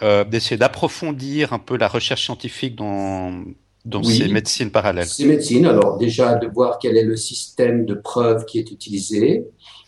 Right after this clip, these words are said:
Speaker 2: quelles sont les motivations de ceux qui les pratiquent. Et parmi ceux qui les pratiquent, euh, ce ne sont pas forcément des gens qui ont, euh, qui, qui sont de mauvaise foi. Il y a certainement beaucoup de gens qui sont de bonne foi. Euh, et ils,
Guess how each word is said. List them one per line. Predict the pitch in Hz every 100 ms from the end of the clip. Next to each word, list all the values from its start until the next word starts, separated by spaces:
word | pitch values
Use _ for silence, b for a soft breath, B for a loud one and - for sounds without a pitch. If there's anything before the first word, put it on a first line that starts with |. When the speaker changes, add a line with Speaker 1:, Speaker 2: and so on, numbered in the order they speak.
| -
Speaker 2:
quelles | 143
sont | - 139
les | 117 101
motivations | 127 - 156 147 139 - - 143 170
de | 165 131
ceux | - 123
qui | 123
les | 117
pratiquent. | 117 110 - 113 208 220 117 113 - _ b _ -
Et | 156 175 170 165
parmi | 120 127
ceux | 127 147
qui | 127
les | 113
pratiquent, | 113 104 - 202 208
euh, | 135 107 104 98 101
ce | - -
ne | 104
sont | 117
pas | - 113 117 107 - -
forcément | 117 - 123 117 117
des | 107 101
gens | 120 123
qui | - 113
ont, | 107 107 101 B B B
euh, | - - -
qui, | - -
qui | - 117
sont | 117 107
de |
mauvaise | 107 101 101
foi. | - 143 214 247 202
Il | 113
y |
a | 104
certainement | - - 120 113
beaucoup | 107 147 139
de | 120
gens | 147
qui | 147 -
sont | 120
de | 107
bonne | 98 120 131
foi. | - 113 101 - - b b b b
Euh, | 135 135 127 127 147
et | 131 143 165
ils, | 165